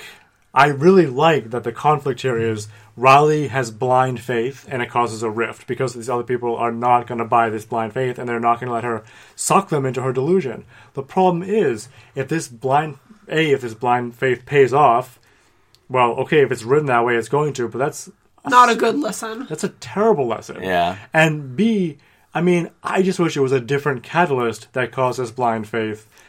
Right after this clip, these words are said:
Speaker 1: that caused this rift, because then I could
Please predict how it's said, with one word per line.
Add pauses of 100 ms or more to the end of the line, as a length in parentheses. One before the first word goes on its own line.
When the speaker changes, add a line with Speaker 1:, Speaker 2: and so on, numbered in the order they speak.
Speaker 1:
that
caused
this
rift, (220)
because
then (540)
I
could